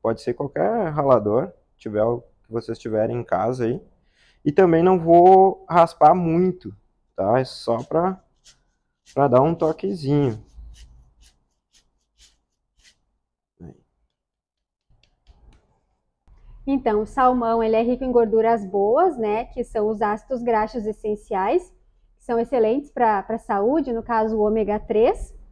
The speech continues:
Speaker 2: tá? Que o salmão tem bastante, o azeite, ah, extra virgem também, que ele, que ele colocou. O limão, a questão da vitamina C, né? E ele entra também, ah, como antioxidante, o,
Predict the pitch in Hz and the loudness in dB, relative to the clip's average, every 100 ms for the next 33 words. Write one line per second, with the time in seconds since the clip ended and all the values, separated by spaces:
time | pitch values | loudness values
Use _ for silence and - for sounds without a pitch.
0 | - - - 208 233 - 226 190 - 233 | -20 -20 -10 -6 -4 -2 -2 -2 -2 0
1 | 226 208 208 208 190 196 - 294 294 294 | 0 0 -2 -2 -4 -6 -2 2 2 0
2 | 294 262 - 247 233 226 220 214 214 - | -4 -6 -4 0 2 2 2 0 -2 -2
3 | 233 - 220 214 208 202 220 226 254 202 | -4 -2 -2 -2 -2 -4 -4 -4 -4 -4
4 | 220 202 208 214 208 208 220 269 370 - | -4 -6 -6 -4 -2 -2 0 0 -2 -6
5 | 214 196 208 - 202 196 196 185 - 226 | -10 -8 -8 -10 -8 -8 -8 -12 -4 0
6 | 269 349 - - - - - 285 302 330 | 0 -2 -8 -20 -20 -20 -8 2 4 6
7 | 302 269 262 254 233 254 254 233 233 220 | 4 4 2 0 -4 -6 -4 -2 -2 -2
8 | 247 233 226 220 - 220 247 392 302 254 | -4 -2 -2 -4 -2 0 0 0 -2 -2
9 | 269 214 208 214 220 220 240 226 214 214 | -2 0 2 2 0 -4 -4 -4 0 0
10 | 226 220 - _ _ 202 208 208 202 202 | -2 -4 -12 _ _ -4 -2 0 -2 -4
11 | 208 226 220 214 214 214 214 - - 196 | -2 -2 0 0 0 -2 -6 -10 -8 -2
12 | 208 214 220 - 214 - 220 208 196 202 | 0 0 -2 -4 -4 -4 -4 -2 -4 -4
13 | 202 208 | -6 -8